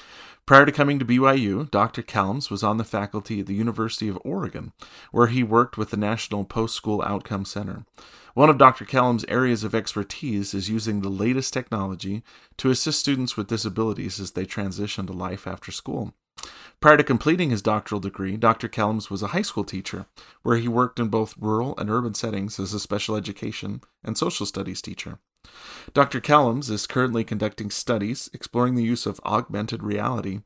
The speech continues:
and live animation to teach different skills, social, academic, and independent living,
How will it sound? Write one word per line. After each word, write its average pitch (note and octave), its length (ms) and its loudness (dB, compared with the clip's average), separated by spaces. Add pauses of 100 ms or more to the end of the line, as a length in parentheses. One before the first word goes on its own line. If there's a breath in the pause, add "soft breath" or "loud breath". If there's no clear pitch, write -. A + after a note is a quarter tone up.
(280 loud breath)
and A2 240 2
live C3+ 280 4
animation B2+ 800 -4
to - 100 -6
teach - 300 -6
different B2+ 340 -4
skills, G#2 600 -2
social, C3+ 640 -2
academic, G#2+ 580 -4
and G#2+ 100 -4
independent A2+ 440 -2
living, G2+ 340 -6